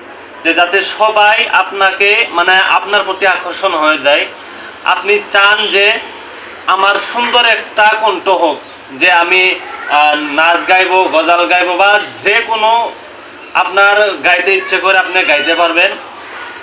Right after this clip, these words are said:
কিন্তু এই আমলটা করবেন খুবই একটি পরীক্ষিত আমল, আল্লাহর একটি নাম। যদি এইভাবে আমি যেভাবে নিয়ম বলবো, এইভাবে যদি আপনারা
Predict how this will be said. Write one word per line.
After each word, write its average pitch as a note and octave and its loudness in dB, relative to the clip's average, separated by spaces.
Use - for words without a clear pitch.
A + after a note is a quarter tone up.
কিন্তু A3 0
এই G3 2
আমলটা G#3+ 2
করবেন G#3 2
খুবই G#3+ 0
একটি G#3 -2
পরীক্ষিত G3 0
আমল, G3 2
আল্লাহর G3+ 2
একটি F#3+ -2
নাম। F3+ 2
যদি F#3 0
এইভাবে G3 2
আমি F#3+ 0
যেভাবে G3 0
নিয়ম G3+ 0
বলবো, F3+ 0
এইভাবে F3 0
যদি F#3+ 0
আপনারা F#3 0